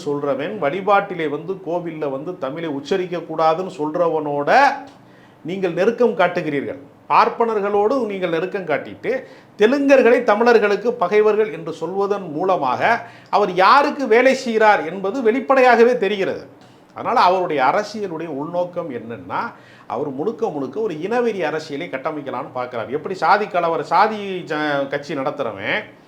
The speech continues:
எதிர இவன் தன் ஜாதி அல்லாதவர்களிடத்துல வந்து, "ஏய், நாங்கெல்லாம் வீர பரம்பரைடா, நாங்க நினைச்சோம்னா அடி கொடுப்போம்டா" அப்படின்னு பேசுறாங்க இல்லையா? அதே பாணியை மதவாத அரசியல் பண்றவன் என்ன பண்ணுவான்?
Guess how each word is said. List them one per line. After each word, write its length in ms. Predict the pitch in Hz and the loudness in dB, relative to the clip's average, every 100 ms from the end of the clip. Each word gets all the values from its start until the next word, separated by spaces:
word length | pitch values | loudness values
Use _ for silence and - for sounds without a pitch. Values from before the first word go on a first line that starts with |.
| - - - 165 | -20 -20 -14 4
எதிர 560 | 202 254 254 226 208 | 6 8 8 8 6
இவன் 340 | 185 180 170 151 | 4 2 0 0
தன் 240 | 190 226 | 0 2
ஜாதி 380 | 190 220 247 240 | 4 4 6 4
அல்லாதவர்களிடத்துல 1080 | 202 226 247 240 226 214 202 196 196 196 180 | 4 6 6 8 6 4 0 -2 -2 -2 -2
வந்து, 540 | 180 190 202 135 - - - | 0 2 4 2 -4 -8 4
"ஏய், 300 | 226 240 185 | 6 8 6
நாங்கெல்லாம் 380 | 190 214 220 208 | 4 4 4 4
வீர 200 | 214 220 | 4 4
பரம்பரைடா, 720 | 180 196 196 190 185 175 135 - - - - | 6 4 6 6 8 6 6 0 -14 -12 0
நாங்க 220 | 151 170 | 0 2
நினைச்சோம்னா 560 | 170 196 202 196 196 180 | 0 0 0 2 4 4
அடி 400 | 160 196 185 165 | 2 -2 -2 -2
கொடுப்போம்டா" 560 | 151 180 175 170 156 | -2 -4 -4 0 0
அப்படின்னு 180 | 151 165 | 0 0
பேசுறாங்க 340 | 175 175 160 | 2 2 -2
இல்லையா? 600 | 143 127 123 160 175 123 - - - - | -4 -4 2 4 4 2 -6 -20 -20 -10
அதே 600 | 117 143 202 269 311 285 | -4 6 8 10 8 4
பாணியை 720 | 220 - 156 185 185 135 143 233 277 - | 2 -4 2 2 2 0 4 6 4 2
மதவாத 400 | 160 220 269 269 | 2 4 6 6
அரசியல் 280 | 233 208 214 | 4 4 0
பண்றவன் 340 | 202 196 185 196 | 0 0 0 0
என்ன 60 | |
பண்ணுவான்? 460 | 180 175 175 190 | 0 0 2 2